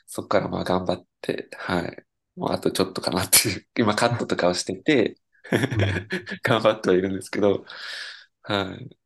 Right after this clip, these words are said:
Speaker 2: まあ、コロナもあったからね、ここら辺のこう、年、年のこの時間の単位はバグなんで。<laughs> まだ、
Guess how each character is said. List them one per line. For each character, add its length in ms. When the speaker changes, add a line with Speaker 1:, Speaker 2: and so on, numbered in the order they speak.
Speaker 2:
ま 80
あ、 20
コ 140
ロ 100
ナ 140
も 140
あ 40
っ 100
た 100
か 140
ら 120
ね、 320
こ 120
こ 100
ら 80
辺 240
の 120
こ 420
う、 20
年、 320
年 380
の 180
こ 140
の 220
時 160
間 160
の 120
単 220
位 40
は 80
バ 180
グ 120
な 100
ん 60
で。 140
<laughs> 920
ま 140
だ、 180